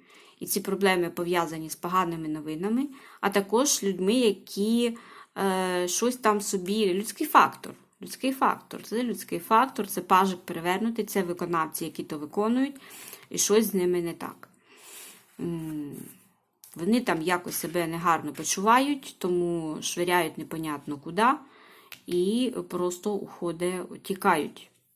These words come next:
Тікають. Мабуть, і все ж таки будуть збивати П П О-шки наші. Давайте кинемо ітог для нас. А нам падає фортунка перевернута.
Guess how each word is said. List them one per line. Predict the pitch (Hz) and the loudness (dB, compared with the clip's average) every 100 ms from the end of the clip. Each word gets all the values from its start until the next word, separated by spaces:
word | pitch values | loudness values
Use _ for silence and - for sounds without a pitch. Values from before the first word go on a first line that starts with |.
| _ _ _ - | _ _ _ -14
Тікають. | 180 175 220 180 113 - - - _ _ _ _ _ - - - | -8 2 2 2 -2 -12 -20 -20 _ _ _ _ _ -20 -20 -4
Мабуть, | 208 247 262 | -2 0 -2
і | 196 | -2
все | - 214 | 0 0
ж | |
таки | 196 185 170 | 0 -2 -2
будуть | 170 156 151 | -4 -6 -8
збивати | 165 160 156 131 | -8 -4 -4 -4
П | 151 | -8
П | 170 | 0
О-шки | 214 294 - 262 | 0 0 0 2
наші. | 240 233 226 226 233 - - - - - | 4 2 2 -2 -4 -8 -16 -12 -12 -8
Давайте | 185 175 175 | 0 0 0
кинемо | 175 160 156 156 | -4 -4 -4 -6
ітог | - 151 143 - | -8 -10 -10 -8
для | 151 156 | -4 -2
нас. | 208 254 254 254 254 - - _ _ _ _ _ _ _ _ _ _ _ | 0 2 0 -2 -4 -6 -10 _ _ _ _ _ _ _ _ _ _ _
А | 175 180 | -2 0
нам | 185 233 269 | 2 2 2
падає | 220 202 202 202 | 2 2 2 2
фортунка | 202 196 269 349 285 269 | -2 -4 -4 -4 -2 -4
перевернута. | 247 233 220 175 151 147 143 151 - | -2 -2 -2 -2 -4 -8 -10 -12 -16